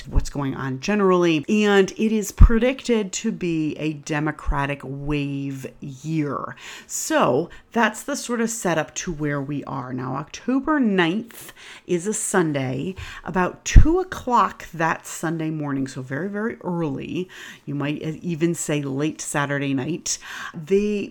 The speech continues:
police, park police around the Jefferson Memorial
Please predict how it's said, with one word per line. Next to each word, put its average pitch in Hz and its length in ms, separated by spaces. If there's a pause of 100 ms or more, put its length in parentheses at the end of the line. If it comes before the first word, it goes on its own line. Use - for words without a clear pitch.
police, 269 500
park - 360
police 190 560
around 156 360
the 160 120
Jefferson 175 600
Memorial 180 800